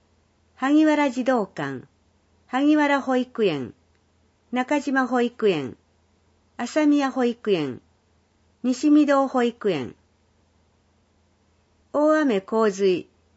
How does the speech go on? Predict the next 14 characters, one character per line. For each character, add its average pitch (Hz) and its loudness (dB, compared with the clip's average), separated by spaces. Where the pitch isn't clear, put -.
緊 294 2
急 277 0
避 247 0
難 220 -2
所、 190 -4
避 262 0
難 302 2
生 285 -4
活、 160 -10
補 240 -4
助 277 2
避 240 0
難 208 0
所。 170 -8